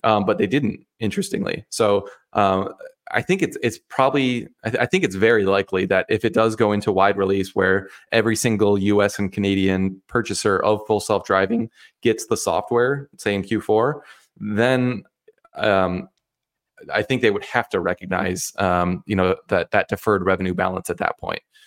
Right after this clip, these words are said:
Um, so, so the interesting thing there is, like, I think s-, so you could have, like, a one billion dollar write-up on, like, earnings. And so, like, earnings per share could, like, s-, really pop because you've got, like, this, this one-time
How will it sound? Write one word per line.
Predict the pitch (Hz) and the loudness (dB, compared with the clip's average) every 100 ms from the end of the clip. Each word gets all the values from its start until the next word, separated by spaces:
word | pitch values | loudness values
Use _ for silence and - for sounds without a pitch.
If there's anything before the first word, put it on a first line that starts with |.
| _ _ _ _ | _ _ _ _
Um, | 101 95 87 87 92 104 _ _ - _ _ _ | 0 2 2 0 -6 -10 _ _ -20 _ _ _
so, | - 113 98 95 - | -2 2 4 2 -4
so | - 107 90 - _ - - - | -2 -2 -2 -14 _ -20 -12 0
the | 160 | 2
interesting | 190 180 170 | 2 0 0
thing | 165 151 | 0 0
there | 143 139 | 2 4
is, | 123 120 | 2 4
like, | 104 - - _ _ - | 2 0 -16 _ _ -2
I | |
think | 117 156 156 | 0 0 -2
s-, | 107 - 120 | -14 -12 -6
so | 143 | -2
you | 139 | 0
could | 175 | 2
have, | 151 131 | 2 4
like, | 123 | 2
a | 110 | 2
one | 98 120 127 | 4 4 6
billion | 120 120 110 | 4 6 6
dollar | 110 110 98 | 6 6 4
write-up | 104 107 92 95 - _ - | 4 6 4 2 -2 _ -2
on, | 101 95 | 0 2
like, | 95 90 | 2 2
earnings. | 107 101 95 92 | 0 2 0 -2
And | 90 | 0
so, | |
like, | 101 - | 0 2
earnings | 107 101 | 0 0
per | - | -4
share | 98 107 95 | 0 2 2
could, | 87 | -2
like, | 90 92 | -2 -2
s-, | - - | -6 -10
really | 113 113 117 | 0 2 2
pop | 90 110 98 - | 0 2 2 0
because | 95 92 | -2 -2
you've | 92 | 0
got, | 98 87 | 2 0
like, | 95 | 0
this, | 87 - | -4 -4
this | 95 - | -8 -4
one-time | 104 98 95 95 101 | -4 -2 -2 -2 -4